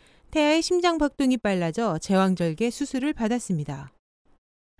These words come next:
다른 피해 노동자들은 대부분 호흡기 손상으로 호흡곤란과 두통, 복통 등 증세를 보이고 있습니다.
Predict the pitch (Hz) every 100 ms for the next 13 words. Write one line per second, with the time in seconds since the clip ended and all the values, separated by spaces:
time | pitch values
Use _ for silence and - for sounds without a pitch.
0 | _ - 185 220 233 - 311 277 240 220
1 | 185 170 156 233 202 143 160 233 214 233
2 | 294 277 214 349 339 - 320 285 277 302
3 | 240 156 139 - _ _ _ _ - 294
4 | 269 240 214 190 175 196 214 170 254 240
5 | 185 147 143 - 151 - 202 160 190 226
6 | 165 - 226 226 202 277 196 175 202 220
7 | 233 160 147 139